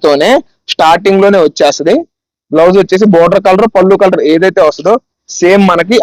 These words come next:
అదే కలర్ తో బ్లౌజ్ అయితే వస్తుందండి. ఇందులో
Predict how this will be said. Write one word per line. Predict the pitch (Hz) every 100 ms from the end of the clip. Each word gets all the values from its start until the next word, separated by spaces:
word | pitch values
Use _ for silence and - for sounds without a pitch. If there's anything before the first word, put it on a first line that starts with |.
| 139
అదే | 156 202 202
కలర్ | 185 180 214
తో | 269 339 - _ _ - 160
బ్లౌజ్ | 170 180 185
అయితే | 185 247 233 180
వస్తుందండి. | - 196 170 151 170 285 - - 165
ఇందులో | 190 247